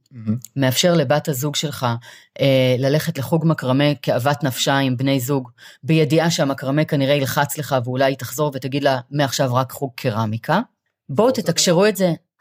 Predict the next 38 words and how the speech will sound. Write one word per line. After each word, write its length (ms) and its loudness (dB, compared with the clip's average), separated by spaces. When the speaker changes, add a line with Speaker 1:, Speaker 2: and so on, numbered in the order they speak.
Speaker 2:
מה 140 -4
פתאום? 640 2
זה 80 -2
הרבה 200 -2
יותר, 300 -4
אה, 220 -10
אינטימי. 380 -8
בואו 300 2
תתקשרו 640 0
את 100 0
זה 80 2
עם 160 2
בני 220 0
הזוג, 520 0
שיש 420 0
מצב 280 0
שהמקרמה 680 0
הזה 240 0
לא 180 4
יחזיק 340 -4
להם 200 2
מעמד. 420 0
אולי 280 4
הם 100 4
החליטו 680 0
להיכנס 480 -2
לקשר 680 -2
וללכת 520 0
לחוג 380 -2
ביחד, 460 0
כשהם 260 2
יודעים 280 4
שיכול 360 0
להיות 140 -2
שזה 160 -6
ייסגר 320 -2
להם 140 0
בפרצוף. 720 -8